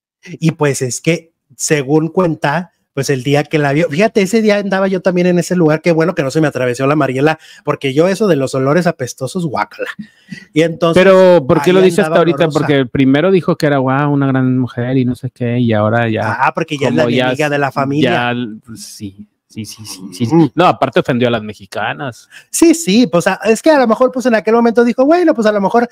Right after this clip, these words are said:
Speaker 2: Le
Speaker 1: no
Speaker 2: perdono,
Speaker 1: alcanzó el baño".
Speaker 2: le perdono porque, pues, bueno, estamos en tiempos de paz, pero ahorita ya, ya, y no creo que vuelva con Cristian, entonces sí, ahí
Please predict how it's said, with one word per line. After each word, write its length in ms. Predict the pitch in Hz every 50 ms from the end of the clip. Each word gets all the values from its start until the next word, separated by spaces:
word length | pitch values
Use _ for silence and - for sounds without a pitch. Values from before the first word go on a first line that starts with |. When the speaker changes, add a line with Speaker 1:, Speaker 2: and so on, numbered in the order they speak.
| - -
Speaker 2:
Le 200 | 131 143 147 143
Speaker 1:
no 60 | 175
Speaker 2:
perdono, 340 | 170 147 147 147 151 156 165 170 175 180
Speaker 1:
alcanzó 80 | 180 214
el 120 | 208 208
baño". 400 | 196 190 190 185 190 175 143 - _
Speaker 2:
le 200 | - 143 147 139
perdono 500 | 120 - 139 135 123 135 139 147 160 139
porque, 240 | 131 135 113 - 120
pues, 320 | 98 - 113 107 - - -
bueno, 260 | 127 113 110 107 104
estamos 400 | 101 - - 120 117 120 123 104
en 180 | 120 113 107 104
tiempos 320 | 107 110 107 98 - 113
de 120 | 110 110 101
paz, 360 | _ - 95 95 95 98 -
pero 180 | - 110 98 98
ahorita 280 | 98 95 98 - 117 110
ya, 300 | 104 95 85 85 82 - - - _ _ 101
ya, 460 | 104 104 101 104 104 107 110 110 110
y 140 | 113 110 107
no 140 | 107 110 104
creo 180 | - 117 110
que 100 | - 113
vuelva 260 | 107 107 107 110 107
con 180 | - - 98 95
Cristian, 460 | - 127 135 139 127 - - 127 113 104
entonces 520 | 98 95 104 101 101 104 - 117 110 101
sí, 260 | - - 101 98 104
ahí 140 | 101 107